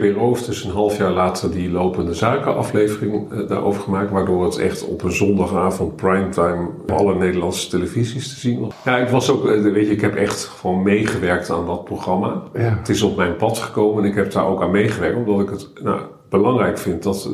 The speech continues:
Speaker 1: dat mensen weten dat dit je kan overkomen. En toen heb ik wel veel reacties gehad op straat, maar ook in mijn omgeving. En het varieerde echt van waar rook is, is vuur.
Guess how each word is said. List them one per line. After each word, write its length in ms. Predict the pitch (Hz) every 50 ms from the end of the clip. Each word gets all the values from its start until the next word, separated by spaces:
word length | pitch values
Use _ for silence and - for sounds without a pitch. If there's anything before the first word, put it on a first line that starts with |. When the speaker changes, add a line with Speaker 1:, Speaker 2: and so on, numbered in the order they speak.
| - -
Speaker 1:
dat 300 | 113 101 95 95 - - - -
mensen 440 | - 101 95 95 95 - - - 101
weten 300 | 90 95 104 107 107 110
dat 160 | 98 98 98
dit 180 | - 107 101 101
je 100 | - 98
kan 240 | - 92 87 87 71
overkomen. 640 | 82 87 - - - - 131 123 117 104 - - - - - - - - _ _ _ _ _ _ _ _ _ _ _ _ _ _ _ _ _
En 200 | - 104 98 98
toen 180 | - 135 131
heb 140 | 139 147 139
ik 60 | 127
wel 200 | 117 135 135 131
veel 260 | 127 - 135 131 117 104
reacties 500 | 104 98 104 - - - - 190 - -
gehad 540 | - 151 170 196 202 - - - - - - _ _ -
op 160 | - 120 107 -
straat, 680 | - - - 101 101 110 110 - - - - - - - 110
maar 160 | 107 104 101
ook 200 | 101 101 98 -
in 60 | 101
mijn 120 | 95 92 -
omgeving. 680 | - 92 90 - - 117 131 151 151 156 156 151 151
En 220 | - 117 107 104 104
het 140 | 101 - -
varieerde 580 | - 117 107 110 107 107 120 131 147 147 135
echt 420 | - - - - 147 151 - - -
van 400 | - - 135 123 120 123 127 123
waar 180 | 110 107 101 98
rook 280 | 107 110 110 104 -
is, 180 | 104 101 - -
is 200 | 98 - - -
vuur. 380 | - 120 127 156 - 208 -